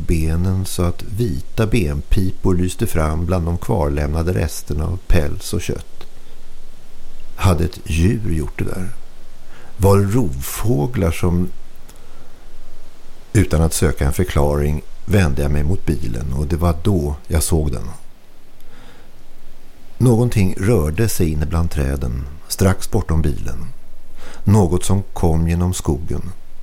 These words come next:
En mänsklig gestalt, fast längre, gängligare. Eller om det var kroppskonstitutionen som fick det att se så ut.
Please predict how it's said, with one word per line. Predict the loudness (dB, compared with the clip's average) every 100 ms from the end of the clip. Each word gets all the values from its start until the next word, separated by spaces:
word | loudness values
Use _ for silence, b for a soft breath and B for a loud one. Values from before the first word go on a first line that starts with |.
| -8 -10 -8 -8 -8 -10 0
En | 4 4
mänsklig | 4 2 0 -4 -2 -2 0
gestalt, | -2 0 -2 -2 -2
fast | 0 0 0 -4 -4
längre, | 2 2 2 0 -2 -4 -6 -6 -6 -8 -4
gängligare. | 4 4 4 2 2 0 -2 -4 -6 -8 -10 -10 -12 -14 B B 2
Eller | 4 6
om | 4
det | 2
var | 2 2 2 0
kroppskonstitutionen | 0 0 -2 -2 -2 -2 -2 0 2 2 2 0 -2
som | -2 -4
fick | -2 -2 -2
det | 0 0
att | 0
se | 0
så | 0 0
ut. | 0 -2 -8